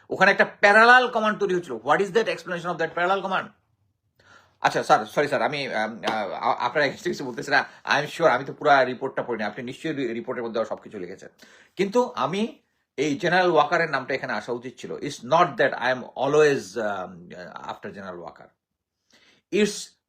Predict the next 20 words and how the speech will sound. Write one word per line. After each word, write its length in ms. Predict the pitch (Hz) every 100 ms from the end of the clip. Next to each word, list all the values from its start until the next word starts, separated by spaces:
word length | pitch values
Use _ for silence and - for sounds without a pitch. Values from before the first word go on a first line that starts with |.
| -
very 240 | 165 208 202
clear। 200 | 131 104
উনি 140 | 170
যদি 280 | 180 185 202 -
ওই 140 | 226
পর্যন্ত 380 | 233 226 220 214
হয়ে 220 | 160 185
আস-, 300 | 185 - -
থেমে 160 | 175 180
যেত, 180 | 175 180
তাহলে 220 | 139 131
কোনো 200 | 135 131
সমস্যা 280 | 110 107 -
ছিল 140 | 90
না। 180 | 85 - - _
উনি 280 | - 214 220
এরপরে 580 | 214 202 190 190 165 - _ _ _ _ - _ _ _ - -
পাঁচই 240 | 156 165 175
আগস্টের 440 | 156 151 - 151 - _ _ _ _
আগে 600 | 127 143 147 143 135 -